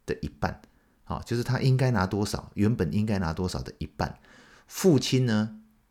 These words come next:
也是他的特留份，他的特留份是他应继份的一半。也就是说，以这个案例来讲，假设他的资产有一亿啊，他的父亲呢，最少要拿到五千万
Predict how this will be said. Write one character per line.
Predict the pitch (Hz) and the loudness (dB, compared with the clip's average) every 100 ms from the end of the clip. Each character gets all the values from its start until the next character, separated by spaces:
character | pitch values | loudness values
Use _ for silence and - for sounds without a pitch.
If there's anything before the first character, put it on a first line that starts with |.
| _ | _
也 | - 85 78 | -4 0 0
是 | - 123 | 0 -2
他 | 117 | 2
的 | 127 101 | 2 2
特 | - 117 | 4 2
留 | 92 | 2
份， | 85 107 | 2 0
他 | 90 | 0
的 | 95 82 - | -2 -4 -6
特 | - 117 | -2 2
留 | 95 | 2
份 | 92 98 | 0 -2
是 | - | -2
他 | 98 71 | -4 -2
应 | 123 117 | -2 -2
继 | 110 107 | -2 -4
份 | 87 92 | -2 -4
的 | 78 - | -4 -8
一 | - | -10
半。 | - - - - - - - - | -8 -4 -4 -6 -20 -20 -20 -8
也 | 104 | 4
就 | 170 | 6
是 | |
说， | 170 185 | 6 4
以 | 92 | 0
这 | - 143 | 0 0
个 | - | 0
案 | 135 123 | 0 0
例 | 120 87 | 2 0
来 | 80 | 0
讲， | - - - - - | -2 -6 -10 -20 -6
假 | - | 0
设 | 113 139 | 2 4
他 | 151 | 4
的 | 143 | 4
资 | 113 - 135 | 2 0 -2
产 | 110 80 | 0 -2
有 | 76 67 - - | 0 -2 -6 -8
一 | 95 - | -8 -2
亿 | 131 - - _ | -2 -4 -12 _
啊， | - - | -6 -6
他 | - 147 | -2 0
的 | 127 | 0
父 | 107 - 175 110 | 0 -2 0 0
亲 | - 110 107 | 0 0 2
呢， | 87 73 - - _ _ - | 0 -2 -12 -20 _ _ -4
最 | - 170 | 4 4
少 | 104 - 82 - | 4 0 -2 0
要 | 101 | -2
拿 | 87 73 | 0 0
到 | 92 | -2
五 | 64 57 | -4 -8
千 | - - 87 | -8 -8 -4
万 | 95 85 | -6 -6